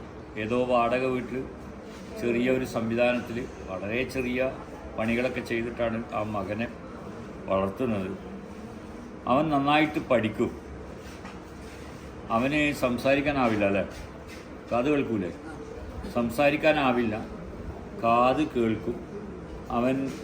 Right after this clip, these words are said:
കാർഷിക മേഖലയിലാണ് പഠിച്ചത്, അഗ്രികൾച്ചർ. അത്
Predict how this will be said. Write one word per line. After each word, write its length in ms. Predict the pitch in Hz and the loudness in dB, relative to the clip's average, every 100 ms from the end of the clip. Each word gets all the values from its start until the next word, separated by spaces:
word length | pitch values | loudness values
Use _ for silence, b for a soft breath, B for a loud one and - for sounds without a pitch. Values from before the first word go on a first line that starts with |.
| 117 107 | -8 0
കാർഷിക 420 | 120 123 - 147 147 | 2 2 2 2 2
മേഖലയിലാണ് 580 | 143 139 143 143 131 131 120 | 2 2 2 4 4 2 0
പഠിച്ചത്, 460 | 104 95 120 98 113 - - - - - - - - - - - - - - | 0 2 2 2 0 -6 -4 -2 -2 -2 -2 -4 -12 -14 -12 -12 -12 -10 -4
അഗ്രികൾച്ചർ. 580 | 113 123 131 113 90 85 - - - - - - - - 113 | 0 2 4 2 0 -6 -8 -12 -12 -12 -12 -12 -12 -4 0
അത് 160 | 123 | 4